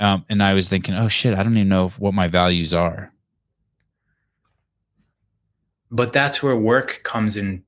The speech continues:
Speaker 2: into, like, you doing the, the mental work to figure that out. And you can
Speaker 1: Are
Speaker 2: ask yourself questions about what's important to you.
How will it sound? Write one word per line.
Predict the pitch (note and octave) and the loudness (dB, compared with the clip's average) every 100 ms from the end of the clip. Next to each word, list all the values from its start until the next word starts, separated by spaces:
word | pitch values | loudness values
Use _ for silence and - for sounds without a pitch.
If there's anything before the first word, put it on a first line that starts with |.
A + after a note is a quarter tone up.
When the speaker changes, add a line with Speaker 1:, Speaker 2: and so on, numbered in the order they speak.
| _ _ | _ _
Speaker 2:
into, | - A2 G#2+ - G2 F#2+ F#2+ - _ _ _ _ _ - | -6 -4 -4 -4 -6 -6 -8 -12 _ _ _ _ _ -6
like, | A2+ G2+ | -4 -2
you | A2 | -2
doing | G2 F#2 B2+ B2+ B2 A2+ | -2 0 2 4 4 2
the, | A2 A2 G#2 G#2 - - | 2 2 2 0 -4 -4
the | G#2 G2 F#2+ G#2 | -2 -2 -4 -10
mental | G#2 G#2+ A#2 A#2 - G#2 F#2+ | -2 0 0 -2 -4 -4 0
work | A#2 F#2+ - | 0 0 -6
to | - F#2+ | -14 -12
figure | - A2+ G#2 F#2+ F2+ - G2 | -6 -4 0 0 -2 -8 -6
that | G2+ F#2+ | -2 0
out. | G#2 F#2+ E2+ - _ _ _ - _ G#2 | 2 0 -2 -10 _ _ _ -20 _ -2
And | G#2+ | 2
you | A#2 | 2
can | A#2 B2 | 2 0
Speaker 1:
Are | G2+ - | 0 -6
Speaker 2:
ask | - - | -10 -6
yourself | G#2+ A2+ G2 - | -4 -4 -4 -2
questions | B2 C3 - F#2+ D#2+ A2 - - - _ _ _ _ _ _ _ _ _ | -2 0 -2 -10 -10 -10 -10 -12 -16 _ _ _ _ _ _ _ _ _
about | G2+ G2 G2 | -2 -2 2
what's | G2+ - | 0 0
important | G#2+ F2 A#2 G#2+ G2 | -4 -2 -2 0 -2
to | - | -4
you. | F#2+ F2+ F2 | -4 -4 -6